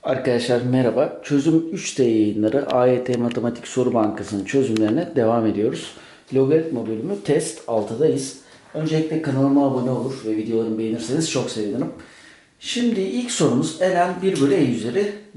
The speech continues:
dört ile başlıyor. Yani ne demek bu?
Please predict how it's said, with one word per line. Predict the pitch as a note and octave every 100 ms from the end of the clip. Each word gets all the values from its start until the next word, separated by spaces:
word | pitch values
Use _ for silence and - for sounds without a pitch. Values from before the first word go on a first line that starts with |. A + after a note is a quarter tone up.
| A#2+
dört | D#3 D#3+ -
ile | G2+
başlıyor. | F2+ F2 - F#2+ B2 D#3 - - A#2+
Yani | C3+ D#3
ne | B3
demek | A#3 G#2 - G2+
bu? | C3 -